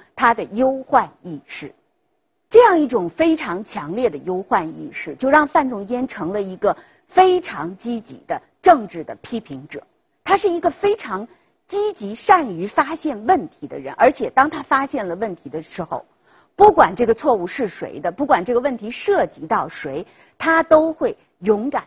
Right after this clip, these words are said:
地把它说出来。范仲淹这个时候呢，正是宋仁宗的时候。宋仁宗即位的时候年纪非常小，所以是他的妈妈，他名义上的妈妈刘太后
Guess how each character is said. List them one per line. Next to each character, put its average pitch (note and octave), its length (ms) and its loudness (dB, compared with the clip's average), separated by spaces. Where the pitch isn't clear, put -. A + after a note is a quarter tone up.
地 C3 100 -12
把 - 180 -18
它 F#3 120 -14
说 F3+ 320 -4
出 - 240 -20
来。 - 100 -20
范 F#4+ 200 6
仲 D#4+ 180 2
淹 E4+ 240 2
这 D#4+ 140 -4
个 G3+ 100 -4
时 D#3 180 -10
候 F3+ 240 -4
呢， D3 140 -10
正 A3+ 220 -4
是 F#3+ 160 -12
宋 A#3+ 260 -4
仁 D#3+ 300 -8
宗 B3 200 0
的 B2+ 120 -8
时 - 280 -18
候。 - 200 0
宋 G#4 200 6
仁 C#4+ 200 6
宗 F4+ 200 2
即 G3+ 180 -4
位 B3+ 160 6
的 F#3+ 120 -4
时 F#3+ 140 -8
候 G#3 120 -4
年 F#3 240 -4
纪 A3+ 120 -6
非 B3+ 220 -2
常 G3+ 240 -8
小， - 420 -10
所 A3+ 220 2
以 A3+ 140 -4
是 - 180 -8
他 A3+ 300 -4
的 F3 260 0
妈 D4 260 4
妈， B3+ 240 -6
他 B3+ 140 -8
名 F#3+ 220 -6
义 C#4 140 -4
上 G3 200 -8
的 - 100 -16
妈 G#3+ 240 -2
妈 G3 160 -6
刘 G3 220 2
太 A3+ 280 0
后 - 260 -4